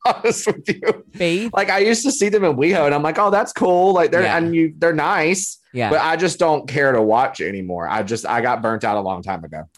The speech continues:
Speaker 2: Faith Stowers, who's the one that came out, um, what was it, in twenty twenty, when she came out
Speaker 1: Mm-hmm.
Speaker 2: with her story about Stassi and Kristen, and they ended up getting fired. Um, Faith has now resurfaced and is now claiming that she's gonna sue Lala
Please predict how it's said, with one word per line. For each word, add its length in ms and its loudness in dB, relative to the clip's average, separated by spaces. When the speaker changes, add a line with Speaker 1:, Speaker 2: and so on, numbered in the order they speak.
Speaker 2:
Faith 320 -6
Stowers, 760 -2
who's 160 -6
the 100 -6
one 260 -6
that 220 -6
came 260 -8
out, 480 -4
um, 560 -4
what 140 -6
was 140 -8
it, 100 -10
in 100 -8
twenty 320 -6
twenty, 460 -6
when 320 -12
she 160 -8
came 100 -2
out 60 0
Speaker 1:
Mm-hmm. 60 0
Speaker 2:
with 100 -4
her 100 -2
story 380 -2
about 240 -4
Stassi 500 -4
and 100 -10
Kristen, 520 -6
and 160 -8
they 160 -4
ended 160 -6
up 140 -6
getting 260 -8
fired. 560 -4
Um, 500 -4
Faith 260 -4
has 180 -6
now 220 -2
resurfaced 880 -4
and 140 -8
is 160 -10
now 180 -6
claiming 580 -6
that 120 -6
she's 240 -8
gonna 240 -8
sue 300 -10
Lala 720 -2